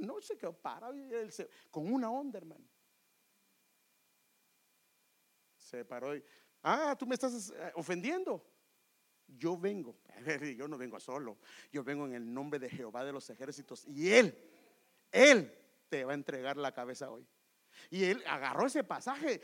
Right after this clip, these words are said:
de Génesis que dice, "Él te herirá en el carcayal, pero tú le aplastarás la cabeza". Porque, hermano, aunque no crea, ya le dije yo que la paz es el sinónimo de reposo. Y dice,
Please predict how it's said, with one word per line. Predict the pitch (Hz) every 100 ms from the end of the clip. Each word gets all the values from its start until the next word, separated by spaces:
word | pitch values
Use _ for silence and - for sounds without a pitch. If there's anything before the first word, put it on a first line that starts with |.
| - -
de | 156
Génesis | 214 330 339 208
que | - 175
dice, | 233 262 175 - -
"Él | 220
te | 214 254
herirá | 190 180
en | 254
el | 254
carcayal, | 196 160 151 196 330
pero | 302 185
tú | - _ 466
le | 285
aplastarás | 175 202 147 - 156 175
la | 156
cabeza". | 143 147 143 127
Porque, | - 180 - 143 - - -
hermano, | 120 226 320 381 135 - _ _ _ _ _ _ _ _ _ _ _ _ _ -
aunque | 131 139
no | 147
crea, | 165 208 262 190 _ _ _ _ _ _ _ _
ya | 147 165
le | 170 165
dije | 165 185 190
yo | 156 180
que | 160
la | 120
paz | - 277 269
es | 160
el | 147 -
sinónimo | - 135 165 151
de | 127
reposo. | 110 - 262 185
Y | 143
dice, | 185 175